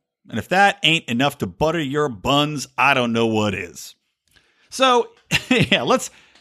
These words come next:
let's start off talking about this, this women's wage gap issue, which, I, I mean, it is the zombie that won't die. I think I talk about it every year. And every year, man, it comes back stronger than ever. Because every year, people's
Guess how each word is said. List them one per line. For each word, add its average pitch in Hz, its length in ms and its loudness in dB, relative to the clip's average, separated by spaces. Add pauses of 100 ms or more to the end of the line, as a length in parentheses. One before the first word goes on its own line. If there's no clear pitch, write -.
(240)
let's 320 160 0
start 262 160 4
off 190 100 4
talking 170 200 2
about 147 100 2
this, 123 260 -8
this 131 340 -6
women's 110 720 -2
wage 104 300 -4
gap 90 240 -14
issue, - 220 -16
which, 127 240 -12
I, 175 240 -4
I - 20 -2
mean, 185 180 -4 (540)
it 247 140 4
is 214 340 0
the 160 140 -2
zombie 180 420 0
that 156 140 -2
won't 139 260 -8
die. 143 380 2
I - 20 -2
think 135 180 -6
I 131 60 -2
talk 131 140 -10
about 123 140 0
it - 60 -16
every 147 300 -2
year. 120 340 -4 (380)
And 196 200 -2
every 262 340 0
year, 131 240 2
man, 98 360 -4
it 139 200 -6
comes 208 320 -4
back 143 420 -2 (220)
stronger 262 760 -2
than 202 140 -2
ever. 101 260 -2 (460)
Because 190 280 0
every 254 260 0
year, 202 460 0 (400)
people's 220 500 -4